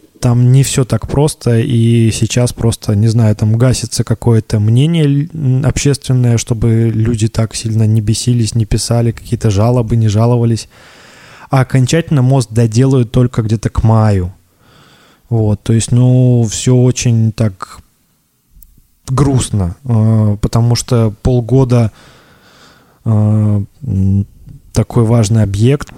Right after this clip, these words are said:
А у меня с, с той стороной довольно много, у меня с той стороны дача находится.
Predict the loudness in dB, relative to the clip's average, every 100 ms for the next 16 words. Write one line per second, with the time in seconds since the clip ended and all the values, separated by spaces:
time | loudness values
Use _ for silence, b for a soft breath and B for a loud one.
0 | -6 -2 2 2 2 2 2 0 -2 -6
1 | -8 -2 -4 -2 0 2 0 0 0 0
2 | 0 -2 0 0 0 -2 -2 -2 -2 -2
3 | 0 0 0 0 -2 -2 -4 -4 -4 -2
4 | -2